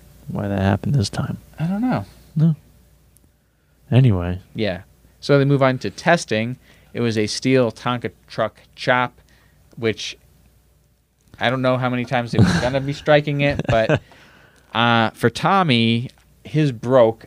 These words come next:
Speaker 2: on the fourth strike due to the
Speaker 1: Yeah.
Speaker 2: multiple cracks in his blade.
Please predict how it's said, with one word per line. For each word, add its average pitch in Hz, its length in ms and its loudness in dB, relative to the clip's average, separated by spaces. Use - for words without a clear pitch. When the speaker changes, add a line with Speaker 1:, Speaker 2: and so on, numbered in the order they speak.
Speaker 2:
on 110 160 -6
the 107 60 -6
fourth 110 280 -2
strike 104 320 -2
due 113 160 -6
to 113 140 -6
the 104 100 -8
Speaker 1:
Yeah. 101 80 -6
Speaker 2:
multiple 101 460 -2
cracks 101 420 0
in 101 100 -6
his 95 160 -8
blade. 135 500 4